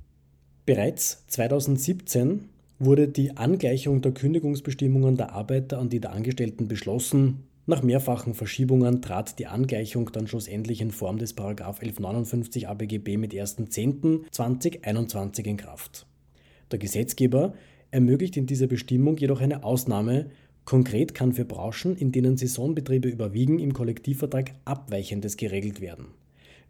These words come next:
Dies fand beispielsweise im Kollektivvertrag für Arbeiter im Güterbeförderungsgewerbe statt. Bis zum Zeitpunkt des Inkrafttretens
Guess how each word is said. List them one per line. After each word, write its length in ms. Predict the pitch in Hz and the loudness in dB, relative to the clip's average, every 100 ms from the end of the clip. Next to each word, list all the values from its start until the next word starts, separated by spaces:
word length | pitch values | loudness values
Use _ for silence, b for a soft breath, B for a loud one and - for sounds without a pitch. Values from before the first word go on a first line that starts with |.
| - | 0
Dies 200 | 160 - | 0 2
fand 220 | 139 131 | 0 0
beispielsweise 720 | 110 107 123 - 98 - 139 | 0 -2 -4 -4 -4 -4 0
im 100 | 131 | 0
Kollektivvertrag 840 | 127 117 110 - 139 147 110 107 - | 0 -2 -2 -2 0 -2 -2 -6 -4
für 180 | 117 - | -8 -8
Arbeiter 480 | 104 123 117 139 | -4 -2 -2 -4
im 160 | 127 156 | -2 0
Güterbeförderungsgewerbe 1080 | 143 143 127 123 113 113 113 123 101 101 107 | 4 4 4 2 -2 -2 -4 -4 -2 -4 -6
statt. 420 | - - - - _ _ _ b b b b - | -8 -14 -14 -18 _ _ _ b b b b 0
Bis 240 | 185 - | 0 2
zum 220 | 143 135 | 2 2
Zeitpunkt 440 | 107 101 - 135 135 | 2 -2 2 2 2
des 120 | 127 | 2
Inkrafttretens 960 | 123 90 95 - 107 104 151 208 - | 0 0 -8 -4 -4 0 0 0 -4